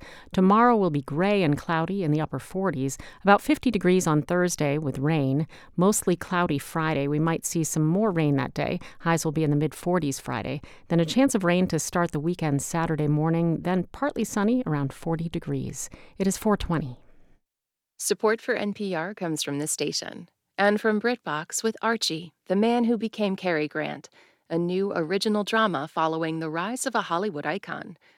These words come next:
Speaker 2: Archie, now streaming at britbox dot com slash N P R. From Procter and Gamble, maker of Nervive.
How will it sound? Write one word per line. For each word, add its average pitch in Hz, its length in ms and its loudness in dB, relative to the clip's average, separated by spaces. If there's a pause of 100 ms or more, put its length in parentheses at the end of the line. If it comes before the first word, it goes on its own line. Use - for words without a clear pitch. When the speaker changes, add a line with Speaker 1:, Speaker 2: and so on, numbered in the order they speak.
(240)
Speaker 2:
Archie, 190 520 0
now 170 200 0
streaming 202 520 -2
at 151 200 -4
britbox 220 500 -4
dot 160 240 0
com 196 360 -6
slash 151 600 -4
N 196 220 -4
P 220 200 -8
R. - 280 -8 (880)
From 226 260 4
Procter 269 400 2
and 233 140 0
Gamble, 233 500 -2
maker 220 400 -2
of 220 140 0
Nervive. 233 560 0